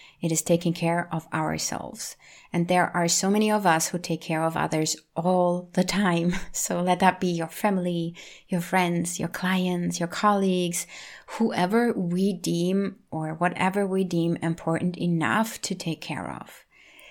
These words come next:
And the question is, do we take enough time and take enough energy to take care of ourselves as well? Do we deem ourselves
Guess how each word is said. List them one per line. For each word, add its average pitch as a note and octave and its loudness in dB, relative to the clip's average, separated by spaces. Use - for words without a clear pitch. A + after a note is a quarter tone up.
And F#3+ 2
the G3+ 2
question C4+ 2
is, D#3 0
do A#3+ 2
we F#3 -2
take E3 -2
enough G#3+ 0
time A3+ 0
and D#3+ -2
take E3 -2
enough F3+ 0
energy F3+ 0
to F#3 -8
take D#3 -6
care E3 -2
of D#3 -6
ourselves D#3+ -6
as - -10
well? - -8
Do G3 4
we A3+ 4
deem F3 0
ourselves D#3+ 0